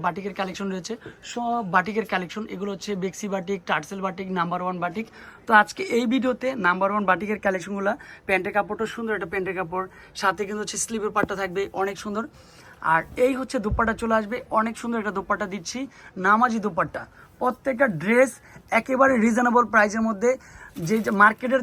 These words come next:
চেয়ে কম দামে ইনশাল্লাহ দিয়ে দিবে বিলাল এন্টারপ্রাইজ। এইটাও কিন্তু সুন্দর চলে আসবে, সম্পূর্ণ ডিফারেন্ট, কালারটাও সুন্দর, ডিজাইনটাও সুন্দর, স্লিভের পাটটাও আলাদা, প্যান্টের কাপড়ও আলাদা, সাথে দোপাট্টাও কিন্তু হচ্ছে ডিফারেন্ট থাকবে। এত সুন্দর সুন্দর বাটিকের কালেকশনগুলো আপনাদের জন্য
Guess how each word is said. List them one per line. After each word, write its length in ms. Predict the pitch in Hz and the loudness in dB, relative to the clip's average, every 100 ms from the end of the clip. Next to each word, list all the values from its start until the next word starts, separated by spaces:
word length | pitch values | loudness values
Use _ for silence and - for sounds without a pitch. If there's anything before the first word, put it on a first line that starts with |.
| 226 | 0
চেয়ে 180 | - 269 226 | 0 0 2
কম 120 | 226 226 | 2 4
দামে 160 | 220 220 | 4 2
ইনশাল্লাহ 300 | 208 214 202 196 175 | 0 4 4 4 0
দিয়ে 140 | 202 | -4
দিবে 140 | 196 196 185 | -2 -4 -4
বিলাল 200 | 196 202 | -2 -2
এন্টারপ্রাইজ। 460 | 202 190 196 220 269 - - - - - | -2 -2 2 2 0 -12 -20 -20 -20 -4
এইটাও 180 | 226 254 247 | -2 0 2
কিন্তু 140 | 262 - | 2 2
সুন্দর 180 | 262 277 | 2 4
চলে 140 | 254 233 | 6 6
আসবে, 160 | 226 254 233 | 6 0 0
সম্পূর্ণ 300 | 226 202 226 226 185 | 0 0 0 0 -2
ডিফারেন্ট, 400 | 196 - 240 247 - - - | -10 -4 -2 -2 -10 -16 2
কালারটাও 360 | 196 208 247 233 | 4 4 0 -10
সুন্দর, 180 | 247 247 208 | -4 -2 -2
ডিজাইনটাও 360 | 202 214 196 180 | -4 -2 -2 -4
সুন্দর, 200 | 170 147 120 - - - - - | -4 -6 -8 -16 -20 -20 -20 -18
স্লিভের 280 | - 247 247 | -8 -4 0
পাটটাও 240 | 233 233 247 | 0 2 2
আলাদা, 220 | 220 220 220 220 | 2 4 2 2
প্যান্টের 320 | 208 202 226 233 | -4 -4 -4 -2
কাপড়ও 300 | 220 226 220 | -2 2 2
আলাদা, 260 | 202 196 208 208 - - | 2 4 2 2 -10 -2
সাথে 180 | 208 208 190 | -2 -2 -4
দোপাট্টাও 380 | 190 233 220 226 208 | -4 -2 -2 -2 -2
কিন্তু 140 | 233 | -4
হচ্ছে 160 | 233 254 196 | -4 -4 -6
ডিফারেন্ট 320 | 165 - 151 139 | -6 -6 -6 -6
থাকবে। 200 | 127 113 - - _ - 190 | -10 -16 -18 -20 _ -4 -4
এত 120 | - 277 | -2 -6
সুন্দর 180 | - 262 247 | -4 -4 -4
সুন্দর 160 | 247 185 | -4 0
বাটিকের 320 | 175 202 214 214 | 0 0 -8 -4
কালেকশনগুলো 480 | 196 170 196 202 208 - - - - | -4 -4 -10 -8 -8 -10 -18 -4 0
আপনাদের 300 | 170 226 226 196 | 0 0 -4 -2
জন্য 120 | 214 | -2